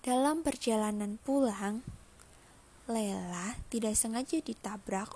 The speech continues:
oleh seorang paman berjas hijau dan bertopi hijau. Rupanya, paman tersebut sedang buru-buru. "Maaf ya, Nak,"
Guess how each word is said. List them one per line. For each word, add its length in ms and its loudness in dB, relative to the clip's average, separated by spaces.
oleh 320 -2
seorang 640 -4
paman 560 -4
berjas 640 0
hijau 800 2
dan 240 2
bertopi 480 0
hijau. 480 -2
Rupanya, 800 -2
paman 400 0
tersebut 480 0
sedang 480 0
buru-buru. 800 2
"Maaf 320 4
ya, 160 6
Nak," 400 4